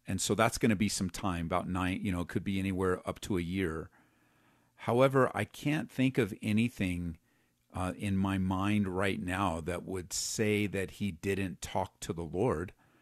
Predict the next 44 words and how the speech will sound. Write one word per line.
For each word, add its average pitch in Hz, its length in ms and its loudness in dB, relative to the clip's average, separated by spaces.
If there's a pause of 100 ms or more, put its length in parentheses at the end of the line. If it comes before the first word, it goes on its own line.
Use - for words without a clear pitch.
(460)
Um, 87 420 -2
maybe 110 280 6
the 107 100 2
pastor 101 420 -2
was 95 160 0
making 101 300 0
a 90 80 -2
point 101 400 0
that 87 160 0
he 92 140 -4
didn't 95 420 -2
write 98 260 -2
any 95 200 -2
Psalms 113 580 0
during 139 260 6
that 131 220 0
time, 131 480 0 (520)
or, 92 600 4 (480)
uh, 90 160 -2 (100)
but 92 140 -2
I 110 100 4
can't - 440 0
think 131 280 0
of, 90 400 -2 (460)
and 98 100 2
my 107 80 4
mind's 131 380 4
not 127 180 4
really 113 220 6
sharp - 380 0
today, 127 280 2
so - 200 -2
I 90 80 0
might 98 220 0
be 101 100 -2
missing 90 360 0
something, 113 400 0
but 98 120 0
I 87 100 -2
can't - 320 0
really 175 220 2
think - 380 -2
of 165 220 0
a, 95 280 0